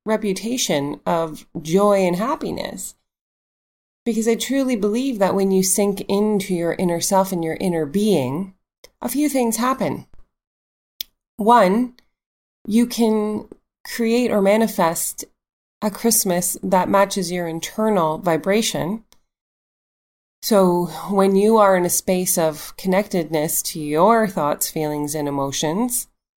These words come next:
grounded into who you are, then you'll find that your external holidays will match that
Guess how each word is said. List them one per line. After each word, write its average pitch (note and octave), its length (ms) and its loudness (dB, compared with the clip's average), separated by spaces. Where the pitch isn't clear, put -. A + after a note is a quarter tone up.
grounded F#3 420 2
into E3 320 -2
who D#3+ 160 -4
you D3 300 -2
are, F#3 420 0
then A3+ 120 4
you'll A#3+ 140 6
find B3 480 0
that G#3+ 200 0
your F#3+ 140 0
external G#3 1000 2
holidays F3 760 2
will F3+ 140 2
match E3+ 400 -2
that D#3 260 -4